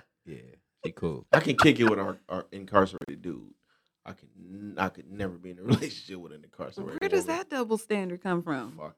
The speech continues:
Speaker 2: no. Mm-mm.
Speaker 1: Man, she gonna cook you the fuck out of some fried rice.
Speaker 2: <laughs> Okay, what's up? What's up?
Speaker 1: Uh, you been seeing the shit with Suge Knight?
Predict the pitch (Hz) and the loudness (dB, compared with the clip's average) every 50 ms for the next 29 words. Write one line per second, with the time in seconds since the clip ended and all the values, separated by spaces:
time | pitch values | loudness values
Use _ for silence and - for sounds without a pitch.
0 | _ - 85 80 85 98 _ _ _ _ _ _ _ _ _ _ _ _ _ 104 | _ -20 -20 -20 -20 -20 _ _ _ _ _ _ _ _ _ _ _ _ _ _
1 | 101 101 _ 92 92 92 _ _ _ _ _ _ _ _ _ _ _ _ _ _ | _ _ _ _ _ _ _ _ _ _ _ _ _ _ _ _ _ _ _ _
2 | _ - 92 92 95 98 - - 123 98 85 - - 101 92 - 95 90 - - | _ -16 -12 -10 -10 -10 -12 -14 -14 -14 -14 -12 -12 -12 -12 -10 -12 -12 -2 4
3 | - 110 101 98 90 90 87 87 85 - - 92 90 87 85 85 85 82 73 71 | 4 4 4 4 0 -4 -4 -8 -10 -6 -2 0 0 0 0 0 -2 -4 -6 -8
4 | - _ _ _ _ _ _ _ - - - - - - - - - - - - | -12 _ _ _ _ _ _ _ -8 -6 -6 -6 -6 -8 -12 -14 -10 -6 -6 -6
5 | - - - 494 - - - - 440 - - _ - - - - - _ - - | -6 0 4 4 4 4 6 4 4 4 2 _ 4 4 4 4 4 _ 4 6
6 | 143 139 143 143 143 147 143 147 139 117 110 113 123 120 120 98 80 - - _ | 8 10 12 12 12 12 10 10 10 10 10 10 8 6 2 -2 -2 -4 -10 _
7 | _ _ _ _ _ _ _ _ _ _ _ _ _ - 107 107 110 107 107 107 | _ _ _ _ _ _ _ _ _ _ _ _ _ -4 2 4 6 8 8 6
8 | 107 110 113 117 - 127 113 110 110 120 110 110 - 120 113 107 107 95 82 - | 6 4 2 2 4 4 4 6 6 6 6 6 6 4 4 4 2 0 -2 -6